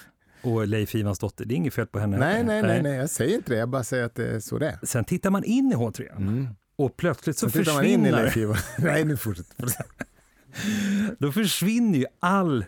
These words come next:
Speaker 1: personlighet och all passion.
Speaker 2: Mm.
Speaker 1: För plötsligt kan man precis lika gärna sitta i en skeva Orlando. Alltså det är ju helt galet. Kolla här nu.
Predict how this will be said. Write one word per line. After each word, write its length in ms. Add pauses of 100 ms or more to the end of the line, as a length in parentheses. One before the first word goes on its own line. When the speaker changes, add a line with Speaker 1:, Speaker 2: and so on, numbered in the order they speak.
Speaker 1:
personlighet 720
och 220
all 280
passion. 680
Speaker 2:
Mm. 320 (300)
Speaker 1:
För 120
plötsligt 400
kan 120
man 180
precis 280
lika 180
gärna 120
sitta 280
i 120
en 200
skeva 300
Orlando. 760 (520)
Alltså 180
det 100
är 180
ju 20
helt 540
galet. 400 (180)
Kolla 200
här 80
nu. 160